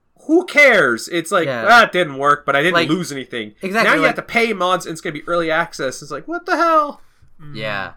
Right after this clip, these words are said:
Speaker 2: No, I, I do not want paid early access mods. That sounds so bad.
Speaker 3: Guys, guys, th-, I feel like this conversation is very mod heavy and also making everyone very sad and angry about paid mods.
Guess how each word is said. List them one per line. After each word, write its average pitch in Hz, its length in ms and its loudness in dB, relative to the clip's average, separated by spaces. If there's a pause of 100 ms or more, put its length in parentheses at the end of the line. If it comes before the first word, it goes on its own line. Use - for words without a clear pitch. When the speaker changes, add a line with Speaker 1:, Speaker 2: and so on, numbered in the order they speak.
Speaker 2:
No, 143 200 -2
I, 147 360 0 (400)
I 160 140 -2
do 139 100 -8
not 135 260 -2
want 120 320 -6 (160)
paid 123 360 -8
early 123 380 -6
access 110 580 -8
mods. 95 460 -10
That 107 180 -14
sounds 98 400 -12
so 107 420 -14
bad. 85 520 -14 (260)
Speaker 3:
Guys, 190 340 -4
guys, 180 300 -8
th-, 208 180 -14 (300)
I 156 60 -14
feel 196 140 -12
like 214 140 -10
this 208 140 -16
conversation 180 640 -10
is 151 100 -20
very 156 220 -10
mod 147 280 -10
heavy 156 420 -18
and 151 320 -14
also 151 320 -12
making 147 380 -16
everyone 139 320 -14
very 135 220 -14
sad 135 260 -10
and 131 100 -18
angry 127 320 -18
about 113 260 -14
paid 113 220 -20
mods. 104 600 -20